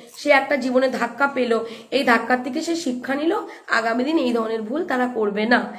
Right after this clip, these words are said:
আর যদি এই ধরনের ভুলটা যদি আমরা লাইভ টেলিকাস্টের মাধ্যমে তুলে না ধরতাম, আর যদি এইভাবে লাইভ টেলিকাস্টের মাধ্যমে তাদের হাতে না পৌঁছাতাম, তাহলে হয়তো আরও অনেক ছেলে মেয়ের জীবন এইভাবে নষ্ট হতো।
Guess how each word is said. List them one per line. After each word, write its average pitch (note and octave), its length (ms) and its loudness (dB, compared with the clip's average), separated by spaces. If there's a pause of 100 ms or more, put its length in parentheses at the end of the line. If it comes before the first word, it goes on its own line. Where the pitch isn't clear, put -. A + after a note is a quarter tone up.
(240)
আর B3 100 0
যদি D4+ 260 2
এই C#4 120 2
ধরনের C#4 300 4
ভুলটা B3+ 380 -2
যদি C#4 140 2
আমরা C4+ 180 0
লাইভ A3 260 2
টেলিকাস্টের C4 440 -2
মাধ্যমে A#3+ 360 0
তুলে A#3+ 240 -2
না A#3 160 4
ধরতাম, D#4+ 440 4 (340)
আর C#4 220 2
যদি B3 240 2
এইভাবে C#4+ 400 2
লাইভ B3 260 4
টেলিকাস্টের C#4 440 -2
মাধ্যমে B3 360 2
তাদের A3+ 240 0
হাতে B3 160 -2
না A3+ 260 -2
পৌঁছাতাম, D4 520 -2 (280)
তাহলে C4+ 200 4
হয়তো C#4+ 260 0
আরও C#4+ 640 4 (520)
অনেক D4+ 360 6
ছেলে B3+ 240 8
মেয়ের C4+ 240 2
জীবন B3 320 2
এইভাবে A3 320 2
নষ্ট F#3+ 340 -2
হতো। F3+ 440 -10